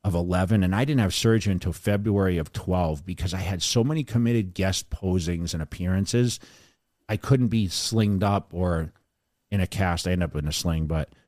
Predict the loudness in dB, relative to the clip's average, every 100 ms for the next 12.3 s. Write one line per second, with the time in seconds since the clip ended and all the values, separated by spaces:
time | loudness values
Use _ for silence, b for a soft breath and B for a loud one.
0 | _ -2 2 2 0 0 -2 0 0 2
1 | 0 0 -2 -2 -4 -8 -18 _ _ _
2 | _ _ _ -10 -2 -2 0 -2 0 -2
3 | -2 -6 -16 _ _ -6 -2 0 0 -2
4 | -2 -4 -8 -12 _ _ _ _ -2 2
5 | 2 2 2 2 2 0 0 0 0 -2
6 | -2 -4 -4 -2 -2 0 2 2 2 0
7 | -2 -6 _ -6 -4 -2 -4 -2 -4 -4
8 | -6 -10 _ _ _ _ _ _ _ _
9 | -2 0 2 2 0 0 0 2 0 -2
10 | 0 0 0 -2 -2 -2 -2 -4 -6 -8
11 | -4 -2 -2 -4 -8 -10 -6 -4 -6 -4
12 | -2 -2 -4